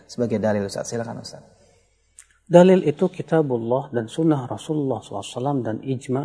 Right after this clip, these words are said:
Speaker 2: serta qiyas. Sedangkan pen-, kalaupun misalnya Atha, pen-, pendapatnya itu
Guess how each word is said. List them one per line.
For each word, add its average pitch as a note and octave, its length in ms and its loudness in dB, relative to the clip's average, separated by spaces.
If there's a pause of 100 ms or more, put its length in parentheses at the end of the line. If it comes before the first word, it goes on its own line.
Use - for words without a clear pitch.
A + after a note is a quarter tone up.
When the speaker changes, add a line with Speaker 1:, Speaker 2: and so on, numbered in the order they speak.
Speaker 2:
serta - 720 -10
qiyas. G#2 500 -6 (1400)
Sedangkan B2+ 720 -4
pen-, A#2 240 -6 (640)
kalaupun D3 560 0
misalnya G2+ 480 -8
Atha, - 480 -6 (320)
pen-, A#2 160 -4
pendapatnya A2 720 -6
itu A2 160 -12